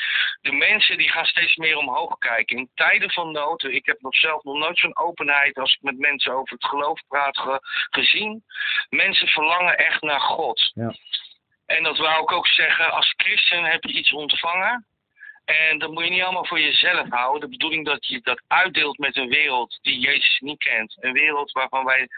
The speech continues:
Speaker 1: zeggen die gaat verloren zonder God. In hun eigen kracht en wijsheid. Dus als jij echt een gelovige bent, dan deel je dat ook uit. Dan doe je het werk van een evangelist.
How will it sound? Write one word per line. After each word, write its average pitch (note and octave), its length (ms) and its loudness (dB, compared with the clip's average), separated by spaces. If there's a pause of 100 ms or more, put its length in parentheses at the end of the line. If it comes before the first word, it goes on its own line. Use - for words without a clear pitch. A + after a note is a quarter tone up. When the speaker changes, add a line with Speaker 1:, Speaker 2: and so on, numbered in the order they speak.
(280)
Speaker 1:
zeggen C#3 340 2
die B2 120 0
gaat B2+ 240 -2
verloren B2+ 500 -4
zonder E3+ 440 2
God. - 460 -4 (360)
In C#3 160 0
hun C#3 160 2
eigen D3+ 440 2
kracht C3 360 -4
en A#2+ 120 -4
wijsheid. A2 580 -4 (420)
Dus - 240 -4
als D#3+ 260 2
jij D#3 340 4
echt - 180 0
een F3+ 60 -6
gelovige E3+ 540 -4
bent, B2+ 220 0
dan B2+ 160 -6
deel C#3+ 220 0
je C#3+ 80 0
dat C3 180 -4
ook A#2 180 -8
uit. A#2+ 300 0
Dan A#2 200 -6
doe C3+ 140 -8
je D#3+ 80 -4
het D#3 140 -6
werk C#3 300 0
van B2+ 140 -4
een A#2+ 140 -6
evangelist. A#2 880 0